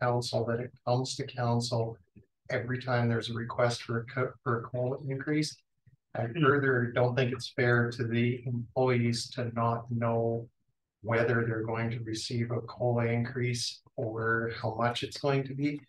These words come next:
I would much prefer that it's governed by policy. If council or committee wants to have a conversation about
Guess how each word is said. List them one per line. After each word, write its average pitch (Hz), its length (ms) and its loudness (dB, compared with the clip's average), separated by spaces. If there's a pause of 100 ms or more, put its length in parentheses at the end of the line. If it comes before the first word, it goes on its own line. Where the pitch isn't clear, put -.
(340)
I 117 160 0
would 117 180 0
much 127 300 0
prefer 117 380 0
that 120 140 0
it's 117 220 -4
governed 120 440 2
by 110 180 0 (140)
policy. 127 640 0 (800)
If 131 240 2
council 123 880 2
or 120 160 4
committee 123 380 2
wants 117 300 4
to 120 80 0
have 120 140 6
a 117 40 -2
conversation 120 1080 2
about 117 520 4